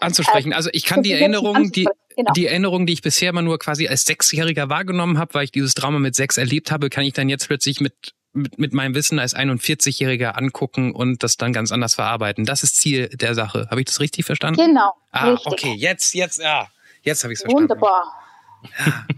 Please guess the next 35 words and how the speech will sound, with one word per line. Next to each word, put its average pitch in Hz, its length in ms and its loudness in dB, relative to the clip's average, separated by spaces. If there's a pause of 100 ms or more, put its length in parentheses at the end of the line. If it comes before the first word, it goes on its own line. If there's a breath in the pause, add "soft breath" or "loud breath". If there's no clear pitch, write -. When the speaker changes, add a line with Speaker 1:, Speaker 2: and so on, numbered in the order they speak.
(120)
Speaker 1:
macht 131 200 -4
Sinn, 190 400 0 (140)
ja. 139 260 -4 (680 loud breath)
Speaker 2:
Ja. 240 260 2 (320)
Speaker 1:
Und 139 80 2
das - 120 2
funktioniert 190 440 2
Speaker 2:
Und 226 40 -4
Speaker 1:
mit 196 100 -2
so 156 80 0
einem 143 60 2
Licht. - 360 -8 (100)
Crazy. 95 540 -4
Speaker 2:
Ja, 254 220 2 (100)
ich, 302 100 0
es, 269 240 2
es 277 140 2
ist, 381 180 2 (100)
und, 285 200 2
und 285 80 4
es 302 160 2
ist 311 80 -8
total 320 400 2 (100)
Wahnsinn, 349 360 2
because 285 280 2
m-, 247 260 -2
weil 262 300 4
man, 285 120 2 (180)
man 247 160 -2
kann 330 220 0 (120)
sich 339 160 -2
das 302 140 -2 (100)
auch 247 140 2
nicht 254 240 2
vorstellen, 208 720 2